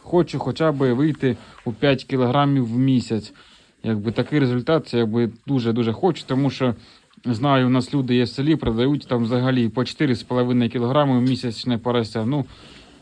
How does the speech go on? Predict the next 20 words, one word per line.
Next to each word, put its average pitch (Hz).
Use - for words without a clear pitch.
я, 135
звичайно, 131
надіюсь, 127
що 127
в -
мене 135
будуть 123
краще. 107
Тому 127
такі 117
справи. 143
Все, 156
завтра 147
будемо 143
різати 143
свинку. 175
Також 131
вже, 120
в 113
принципі, 120